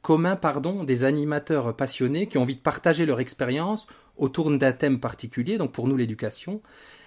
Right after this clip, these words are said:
Et donc le credo de Nipcast, il se résume en trois mots-clés qui est pas-, qui sont passion, expérience et partage.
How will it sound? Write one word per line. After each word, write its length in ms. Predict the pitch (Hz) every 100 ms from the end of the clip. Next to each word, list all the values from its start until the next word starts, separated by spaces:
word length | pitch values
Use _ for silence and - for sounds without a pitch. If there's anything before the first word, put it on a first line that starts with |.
| - _ -
Et 100 | 135
donc 220 | 156 147
le 80 | 147
credo 440 | - 160 160 185
de 100 | 143
Nipcast, 600 | 127 127 123 160 190 -
il 60 | 131
se 80 | -
résume 280 | 139 147 143
en 80 |
trois 240 | 123 - 143
mots-clés 340 | 131 120 185
qui 160 | - 135
est 40 |
pas-, 440 | 123 156 147 - -
qui 100 | 123
sont 280 | - 196 196
passion, 560 | - 160 - - 202 -
expérience 840 | 151 - - 160 156 202 214 - -
et 80 |
partage. 680 | 120 - - 156 127 107 104